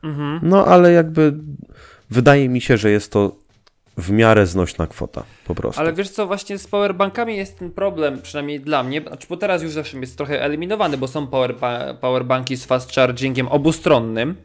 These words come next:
Speaker 2: Mhm, tak,
Speaker 1: Mm,
Speaker 2: tak.
Speaker 1: tylko, że właśnie ten, y, problemem powerbanka jest to, że jak nam się wyładuje, to trzeba go trochę ładować, nie? Bo jak masz te dziesięć, dwadzieścia tysięcy miliamperogodzin
Speaker 2: Tak.
Speaker 1: i nie masz powerbanka z szybkim ładowaniem, to ładowanie go zajmuje wręcz wieczność.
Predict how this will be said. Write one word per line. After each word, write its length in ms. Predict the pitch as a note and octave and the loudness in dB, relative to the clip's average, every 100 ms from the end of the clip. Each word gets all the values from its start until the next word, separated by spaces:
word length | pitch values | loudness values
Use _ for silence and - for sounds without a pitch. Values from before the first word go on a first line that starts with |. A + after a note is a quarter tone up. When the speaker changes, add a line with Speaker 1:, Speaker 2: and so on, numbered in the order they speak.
| _ - | _ -8
Speaker 2:
Mhm, 300 | F#2 A2 B2+ - - | -2 2 2 0 -2
tak, 200 | E2 A2 | -2 0
Speaker 1:
Mm, 460 | C3 C3+ C#3 C#3 | -2 0 0 -2
Speaker 2:
tak. 80 | C#3 - | -4 -8
Speaker 1:
tylko, 200 | E3 F#3+ | -2 2
że 100 | F#3+ | 4
właśnie 280 | G3+ G#3+ | 2 2
ten, 200 | G3+ G3+ | 2 0
y, 360 | F3 E3 E3 C#3+ | 0 0 0 0
problemem 380 | F#3+ G#3+ C4+ A#3 | 2 4 4 2
powerbanka 580 | G3 F#3+ E3+ G3+ A3+ F#3+ | 2 2 2 2 2 0
jest 260 | E3+ E3+ | 0 0
to, 240 | F#3+ G3+ F#3+ | 4 4 4
że 140 | E3+ | 2
jak 140 | F3 D#3+ | 2 0
nam 120 | E3+ | -4
się 120 | - | -4
wyładuje, 360 | E3 E3 E3+ F#3 | 0 0 2 -2
to 100 | E3+ | -2
trzeba 260 | - E3+ | -4 -4
go 100 | - | -4
trochę 220 | D#3 D3+ D3+ | -8 -4 0
ładować, 380 | C#3 B2 G#2+ | 0 0 -2
nie? 100 | B2 | -4
Bo 80 | C#3+ | -2
jak 100 | D3+ | 0
masz 140 | F3+ F#3 | -2 -2
te 100 | D#3 | -6
dziesięć, 300 | D3 D#3+ B2+ | -4 -4 -2
dwadzieścia 300 | C#3+ C#3+ D3+ | -2 -2 -8
tysięcy 320 | - C#3+ C#3+ | -8 -8 -6
miliamperogodzin 720 | C#3+ C3+ C3 B2+ A#2+ A#2 C3 | -2 -2 0 0 0 -2 2
Speaker 2:
Tak. 260 | F#2+ E2+ - - _ - - | 2 2 -4 -20 _ -12 -2
Speaker 1:
i 80 | |
nie 80 | D#3+ | 2
masz 200 | G3 D3 | 2 0
powerbanka 480 | - C3+ B2 B2+ A#2+ | 2 0 2 0 -2
z 80 | - | -8
szybkim 260 | B2+ B2+ | -10 -4
ładowaniem, 540 | B2 A#2+ A#2 B2 D#3 G3 | -2 -2 0 0 0 -4
to 180 | A#3+ A#3+ | -2 0
ładowanie 480 | B3 A#3 G#3+ A3 | 0 0 0 0
go 120 | A3+ G#3 | 0 0
zajmuje 380 | G3+ G3+ G3+ | 0 2 0
wręcz 240 | G3+ G3+ F#3 | 2 0 0
wieczność. 600 | D3+ G#2+ - - - | 0 0 -6 -14 -18